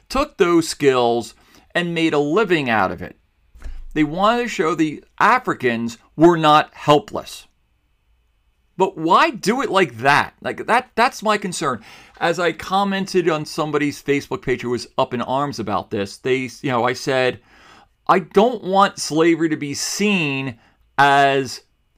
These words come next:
a trade school." At the same time,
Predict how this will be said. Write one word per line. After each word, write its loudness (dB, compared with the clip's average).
a 0
trade -2
school." -6
At 0
the 2
same -6
time, -4